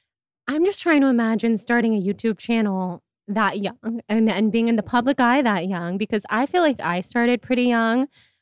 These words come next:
I'm thirty-one and I started everything when I was about twenty-one. But you started,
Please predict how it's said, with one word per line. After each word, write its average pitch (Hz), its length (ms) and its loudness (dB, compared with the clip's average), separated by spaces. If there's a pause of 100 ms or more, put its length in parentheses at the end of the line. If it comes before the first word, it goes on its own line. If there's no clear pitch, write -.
I'm 208 140 0
thirty-one 214 800 2 (100)
and 214 140 2
I 214 40 2
started 196 360 0
everything 196 400 -2
when 180 100 -4
I 175 80 -2
was 180 140 -2
about 175 240 -4
twenty-one. 214 580 0 (420)
But 214 180 0
you 269 200 -4
started, 202 760 0